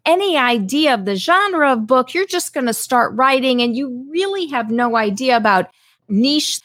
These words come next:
Do you wanna do a paperback? Do, what kind of launch do you want? Do you wanna do Audible? Are you gonna do an Amazon? You know,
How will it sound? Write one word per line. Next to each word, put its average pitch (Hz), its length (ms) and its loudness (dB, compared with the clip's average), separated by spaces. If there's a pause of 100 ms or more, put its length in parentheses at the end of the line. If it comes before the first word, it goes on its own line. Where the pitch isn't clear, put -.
Do 254 100 -2
you 247 200 4
wanna 208 240 2
do 185 260 2
a 175 60 0
paperback? 311 800 0
Do, 220 160 0
what 190 180 -2
kind 196 160 0
of 175 100 0
launch 349 420 0
do 302 100 -6
you 294 100 -2
want? 277 300 0
Do 233 80 -4
you 220 40 -2
wanna 202 240 0
do 185 220 -2 (100)
Audible? 330 600 0
Are 226 80 0
you 202 160 -4
gonna 190 260 0 (400)
do 240 340 2
an 208 120 2
Amazon? 381 640 2
You 302 100 0
know, 311 120 0